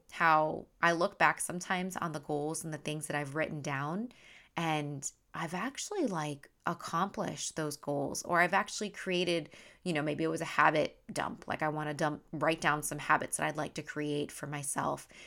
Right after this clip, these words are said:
and in my life, right? And I look back and I'm like, "Wow, like, I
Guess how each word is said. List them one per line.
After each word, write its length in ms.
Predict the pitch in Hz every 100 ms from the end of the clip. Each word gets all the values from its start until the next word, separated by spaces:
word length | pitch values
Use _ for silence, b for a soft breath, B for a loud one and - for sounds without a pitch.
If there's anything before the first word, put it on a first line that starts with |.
| B -
and 180 | 165
in 120 | 156 156
my 140 | 143
life, 500 | 143 - - - - B B B
right? 340 | 151 143 165 - b b
And 100 | 160
I 100 | 165
look 240 | 208 202
back 260 | 165 160 214
and 60 | 170
I'm 80 |
like, 200 | 147 -
"Wow, 400 | - - - - -
like, 320 | - - - _ -
I 580 | 147 143 156 214 226